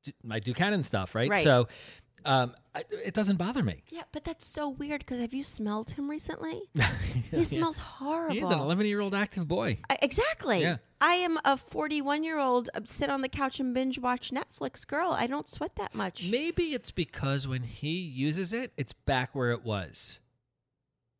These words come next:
Speaker 2: Oh, that I leave it somewhere
Speaker 1: Yeah,
Speaker 2: else?
Speaker 1: like, and I have to go find when I
Speaker 2: I don't
Speaker 1: need.
Speaker 2: think with a toothbrush that's what it
Speaker 1: Well, no,
Speaker 2: is.
Speaker 1: toothbrush, forget it. Nobody's using
Speaker 2: Right,
Speaker 1: my
Speaker 2: right,
Speaker 1: toothbrush.
Speaker 2: right.
Speaker 1: Yeah.
Speaker 2: Okay.
Speaker 1: What else you
Speaker 2: All
Speaker 1: got
Speaker 2: right.
Speaker 1: for me?
Speaker 2: Um,
Speaker 1: I gotta
Speaker 2: no,
Speaker 1: have a
Speaker 2: I,
Speaker 1: bunch. What
Speaker 2: I,
Speaker 1: else?
Speaker 2: I didn't do that. I just thought you were gonna do something for you.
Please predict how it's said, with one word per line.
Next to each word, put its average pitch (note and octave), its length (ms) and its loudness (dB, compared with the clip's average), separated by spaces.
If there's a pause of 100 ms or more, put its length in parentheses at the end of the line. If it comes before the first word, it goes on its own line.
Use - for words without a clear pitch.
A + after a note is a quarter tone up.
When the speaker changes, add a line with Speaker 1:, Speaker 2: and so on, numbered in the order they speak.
(320)
Speaker 2:
Oh, F3+ 100 0
that F3 180 -2
I F3+ 160 0
leave E3 300 -6
it - 120 -8
somewhere D#3+ 280 6
Speaker 1:
Yeah, A#2 280 8
Speaker 2:
else? G#2 120 -4
Speaker 1:
like, B2+ 120 4
and C3+ 120 2
I B2+ 60 4
have C3 180 2
to B2 80 -2
go A2+ 140 4
find A2 640 0 (380)
when A2 160 -2
I A#3 100 0
Speaker 2:
I D#4 40 0
don't - 120 0
Speaker 1:
need. F2+ 60 -4
Speaker 2:
think F#3+ 160 -6
with E3+ 120 -2
a D3 60 -4
toothbrush - 540 -8
that's - 240 -10
what D#3 120 -6
it D#3+ 60 2
Speaker 1:
Well, A3 100 12
no, G3+ 60 8
Speaker 2:
is. D#3 80 4
Speaker 1:
toothbrush, A3 300 2
forget A#2+ 220 -2
it. - 200 -16
Nobody's D3 260 4
using A#2+ 140 4
Speaker 2:
Right, G#2+ 160 0 (140)
Speaker 1:
my G2+ 100 -2
Speaker 2:
right, G2 80 0
Speaker 1:
toothbrush. - 360 -6
Speaker 2:
right. - 220 -8 (280)
Speaker 1:
Yeah. G3 160 2
Speaker 2:
Okay. C#4 300 -2 (200)
Speaker 1:
What B2 120 2
else F#2+ 220 -2
you - 60 -4
Speaker 2:
All - 60 -2
Speaker 1:
got F#2+ 60 -2
Speaker 2:
right. - 60 -4
Speaker 1:
for F2 80 -10
me? E2+ 120 -6 (480)
Speaker 2:
Um, G3+ 680 6
Speaker 1:
I G3 60 2
gotta B3 80 4
Speaker 2:
no, G#3+ 160 6
Speaker 1:
have G3+ 80 2
a - 20 4
Speaker 2:
I, G#3+ 60 6
Speaker 1:
bunch. - 240 2
What B2+ 100 -4
Speaker 2:
I, G#3 120 2
Speaker 1:
else? A3 160 -2
Speaker 2:
I G#3 160 6
didn't F4 320 0
do A3 140 2
that. G#3 220 2
I A3+ 140 2
just G#3+ 240 -8
thought D#3+ 200 0
you F#3 140 0
were E4 80 -4
gonna C#3 220 -8
do - 160 -8
something D3+ 260 -8
for - 160 -10
you. E2 360 -4